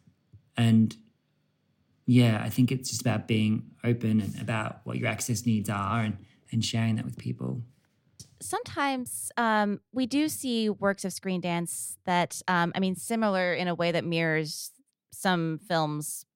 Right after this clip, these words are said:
Speaker 2: um, like Oscar bait films mostly, but in the major studio system that feature either, uh, non-disabled performers performing disability or disabled performers who are really tokenized and have sig-,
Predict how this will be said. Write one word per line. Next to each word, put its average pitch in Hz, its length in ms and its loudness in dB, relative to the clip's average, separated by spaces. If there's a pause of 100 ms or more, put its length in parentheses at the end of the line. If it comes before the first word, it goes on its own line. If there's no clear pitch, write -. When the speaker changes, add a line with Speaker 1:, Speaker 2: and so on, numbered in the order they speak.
Speaker 2:
um, 147 320 -4 (280)
like 139 120 -8 (120)
Oscar 143 280 -4
bait 147 200 -8
films 143 240 -4
mostly, 160 380 -4 (380)
but 185 220 6
in 190 180 4
the 160 280 6
major 180 220 2
studio 170 380 0
system 156 600 -4 (500)
that 170 340 2 (500)
feature 254 360 2
either, 202 600 2 (140)
uh, 175 220 6
non-disabled 214 600 0
performers 175 440 -4
performing 170 500 -6
disability 302 720 -8 (680)
or 247 280 6
disabled 202 500 0 (400)
performers 170 880 0 (180)
who 190 140 4
are 151 440 6 (580)
really 196 480 4
tokenized 151 720 2
and 165 100 0
have 151 160 -2
sig-, 156 300 -6